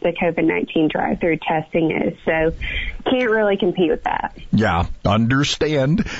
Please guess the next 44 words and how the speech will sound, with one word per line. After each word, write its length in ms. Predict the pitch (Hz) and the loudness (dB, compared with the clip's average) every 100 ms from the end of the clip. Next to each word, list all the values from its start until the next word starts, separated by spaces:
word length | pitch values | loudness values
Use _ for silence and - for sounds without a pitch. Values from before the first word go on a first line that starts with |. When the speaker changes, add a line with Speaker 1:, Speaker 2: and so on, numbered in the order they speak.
| - - | -4 2
Speaker 2:
All 140 | 208 | 4
right, 240 | 185 156 | 4 2
so, 460 | - 196 190 180 180 | 2 4 4 4 4
uh, 440 | 160 160 156 151 | 2 4 4 4
since 240 | - 254 - | 2 0 2
we 120 | 359 | 2
last 300 | 214 170 - | 4 2 2
talked, 300 | 156 110 - | 2 2 2
and 80 | 143 | 2
we've 120 | 156 | 4
been, 200 | 151 139 | 2 2
you 120 | 156 | 2
know, 60 | 143 | 2
we've 160 | 135 | 2
been 120 | 127 127 | 2 2
chatting 500 | 151 139 139 127 123 | 2 2 4 4 4
with, 260 | 110 - | 2 2
uh, 260 | 120 110 101 - - - - | 2 2 0 -4 -18 -18 -2
with 160 | 143 98 | 0 2
Jay 240 | 117 123 | 0 2
Town, 320 | 107 127 117 | 2 2 2
the 60 | 107 | 4
U 160 | 113 107 | 2 0
S 100 | - | 0
Attorney 380 | 120 107 101 | 0 2 2
for, 420 | 92 117 101 98 95 | 2 2 2 4 2
uh, 40 | |
for 180 | - 95 | 2 2
Northern 400 | 95 98 95 90 | 2 2 2 2
Alabama 680 | 90 87 85 101 98 92 | 2 2 2 2 2 2
as 140 | 85 95 | 2 2
well, 420 | 104 104 90 90 | 2 4 2 0
and, 380 | - 101 95 92 | 2 2 4 4
uh, 220 | 92 87 - - - - - - | 2 0 -2 -12 -18 -20 -20 -4
um, 440 | 104 104 101 98 90 - | 0 2 4 2 0 0
we 260 | 123 123 127 | 2 4 4
have, 460 | 127 110 - - | 2 0 -4 -2
we, 220 | 120 117 | 0 2
we 300 | 120 127 120 | 2 2 2
never 360 | 117 131 135 143 | 4 2 2 2
cease 320 | - 143 131 | 2 0 0
to 100 | - | 0
be 140 | 120 120 | 2 2
amazed, 520 | 117 104 98 107 | 2 2 2 2